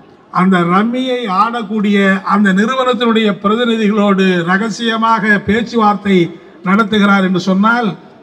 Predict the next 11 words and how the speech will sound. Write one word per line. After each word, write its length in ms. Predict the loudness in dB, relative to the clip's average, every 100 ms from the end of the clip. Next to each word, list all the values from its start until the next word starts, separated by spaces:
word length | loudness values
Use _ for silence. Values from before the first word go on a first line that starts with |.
| -20 -20 _ _ -2
நான் 420 | 0 0 -4 -6
ஆளுநரை 540 | 0 0 2 0 -2 0
பார்த்து 380 | 0 0 -2
கேட்கிறேன், 680 | -4 -4 -2 0 0 -2 -8 -18 -20 -8
"நீங்கள் 340 | -2 0 0 0
ஆளுநர் 640 | 2 4 4 0 0 0
தானா 580 | 0 0 2 2 2 0 -8 -20 -16 -2
அல்லது 340 | 0 2 0
அந்த 200 | 0 0
ரம்மி 420 | 2 0 0 -2
நிறுவனத்தினுடைய 880 | 0 0 2 0 -2 -2 0 0